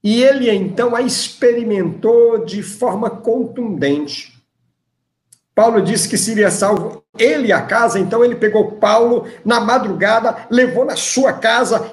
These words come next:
e disse, "Olha, prega pra minha família." Acordou todo mundo. Todo mundo foi ouvir o evangelho.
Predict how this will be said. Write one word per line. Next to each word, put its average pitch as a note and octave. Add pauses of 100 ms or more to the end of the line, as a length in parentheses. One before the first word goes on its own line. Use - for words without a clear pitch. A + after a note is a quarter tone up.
e A#3
disse, B3+
"Olha, A3+
prega C4
pra B3
minha A#3
família." G#3 (560)
Acordou C4+
todo B3+
mundo. A#3+ (880)
Todo C4
mundo B3+
foi C4+
ouvir B3+
o C#4+
evangelho. G#3+